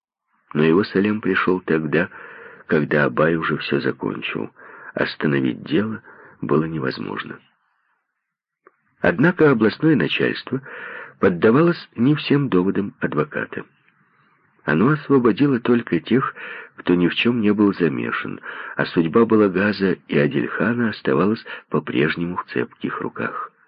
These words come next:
Чем чаще власти слышали, что причиной преступлений были голод и нужда, тем они становились строже. Крестьянские восстания, происходившие в России,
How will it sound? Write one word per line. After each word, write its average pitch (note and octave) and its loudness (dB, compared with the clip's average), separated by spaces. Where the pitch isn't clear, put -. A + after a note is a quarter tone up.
Чем G2 2
чаще A2 4
власти G#2 2
слышали, F#2 -2
что - -4
причиной F2 0
преступлений D#2+ -2
были D#2 2
голод D#2 0
и - -8
нужда, C2+ -2
тем F#2 2
они A2 2
становились D2+ -2
строже. A1+ -4
Крестьянские - 0
восстания, A2+ 0
происходившие G2+ 2
в G2 -2
России, G2+ -2